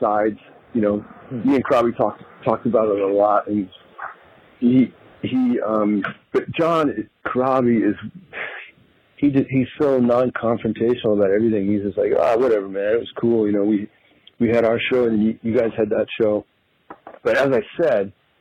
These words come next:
Speaker 1: after a year of doing that show and being in Vegas, I got, I got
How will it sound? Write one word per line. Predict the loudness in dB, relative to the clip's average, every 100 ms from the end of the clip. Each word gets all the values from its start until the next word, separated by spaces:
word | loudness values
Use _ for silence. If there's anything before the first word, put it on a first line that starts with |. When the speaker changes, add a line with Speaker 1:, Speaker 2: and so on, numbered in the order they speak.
| _ _ _ -6
Speaker 1:
after | -4 0 0
a | 2
year | 2 2 2 2 0
of | -2 -2
doing | 0 0 0
that | -2 -6 -8
show | -2 0 0 0
and | -4 -4
being | 0 2
in | 2
Vegas, | 2 2 0 -4 -10 -2
I | 2
got, | 0 -2 -16 -6
I | -4
got | 0 -2